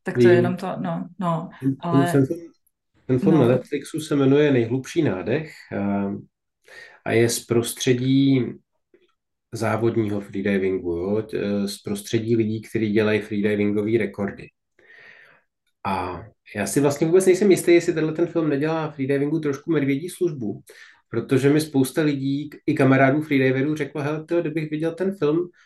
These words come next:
Speaker 2: předtím, než jsem se začal potápět, tak bych se možná ani potápět nezačal, protože je to vlastně jako děsivý.“ Ale ono je asi dobrý si uvědomit,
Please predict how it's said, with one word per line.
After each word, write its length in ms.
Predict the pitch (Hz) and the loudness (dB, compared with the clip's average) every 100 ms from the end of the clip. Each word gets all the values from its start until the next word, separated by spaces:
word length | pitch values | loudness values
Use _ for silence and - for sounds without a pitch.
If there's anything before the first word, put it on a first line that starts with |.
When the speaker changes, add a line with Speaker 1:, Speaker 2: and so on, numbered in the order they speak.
| _ - | _ -6
Speaker 2:
předtím, 500 | 127 127 - 123 147 | -6 -4 0 0 0
než 120 | 135 | -2
jsem 140 | 143 | -6
se 120 | 135 | -4
začal 300 | 143 139 170 | -4 -2 -4
potápět, 520 | 175 143 143 139 139 139 | -4 -4 -2 0 -2 -2
tak 160 | 120 120 | -4 -4
bych 120 | 135 | -4
se 120 | 156 | -2
možná 300 | 147 135 156 | 0 0 -2
ani 220 | 151 170 | -2 -4
potápět 480 | 160 143 151 165 180 | -4 -6 -4 -2 -2
nezačal, 440 | 151 143 - 151 | -2 -2 -4 -8
protože 360 | 147 123 123 127 | -8 -10 -8 -8
je 80 | 127 | -4
to 120 | 139 | -2
vlastně 360 | 135 131 - 135 | -2 -4 -2 -2
jako 240 | 135 - | 0 2
děsivý.“ 540 | 170 156 - 220 - - _ _ _ - - - - _ 98 | 2 2 -2 -6 -6 -8 _ _ _ -20 -20 -20 -20 _ -4
Ale 200 | 110 120 | -2 2
ono 160 | 131 | 4
je 100 | 151 | 4
asi 220 | 131 - | 2 2
dobrý 240 | 170 156 170 | 2 2 -4
si 240 | - 214 | -6 -4
uvědomit, 520 | 185 147 127 120 - | 0 2 2 0 -2